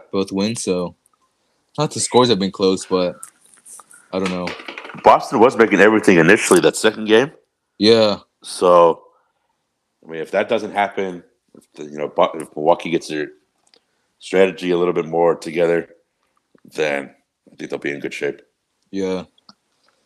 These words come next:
Speaker 1: <clears throat> And then my favorite, my favorite series,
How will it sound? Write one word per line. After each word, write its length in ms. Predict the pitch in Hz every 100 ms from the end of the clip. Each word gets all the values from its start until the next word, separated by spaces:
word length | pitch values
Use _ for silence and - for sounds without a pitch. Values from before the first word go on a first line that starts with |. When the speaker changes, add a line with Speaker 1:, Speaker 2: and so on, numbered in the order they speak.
| _ -
Speaker 1:
<clears throat> 120 | 170 123 - -
And 100 | 123
then 100 | 139
my 120 | 123
favorite, 380 | 101 131 165 120 110
my 140 | 113
favorite 340 | - 135 139
series, 600 | 98 120 117 113 107 -